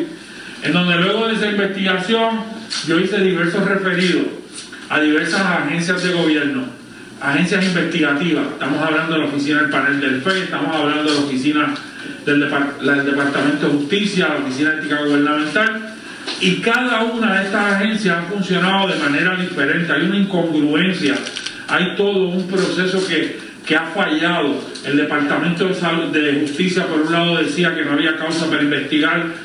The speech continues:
el fei decía que sí. Justicia utilizaba agentes investigadores que no le pertenecían al Departamento de Justicia. Me notificaban, eh, negación,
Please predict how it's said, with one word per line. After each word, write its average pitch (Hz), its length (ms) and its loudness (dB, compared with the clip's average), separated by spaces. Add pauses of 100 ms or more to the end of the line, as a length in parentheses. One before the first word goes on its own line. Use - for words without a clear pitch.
(200)
el 143 120 2
fei 165 240 2
decía 160 680 0
que 139 160 0
sí. 180 420 0 (380)
Justicia 185 460 2
utilizaba 170 600 0
agentes 170 360 0
investigadores 165 720 2
que - 100 -2
no 147 140 0
le 170 80 2
pertenecían 151 640 -2
al 156 80 0
Departamento 147 640 0
de 156 80 2
Justicia. 170 420 0 (560)
Me 165 160 0
notificaban, 185 1000 0 (400)
eh, 156 560 0
negación, 165 540 0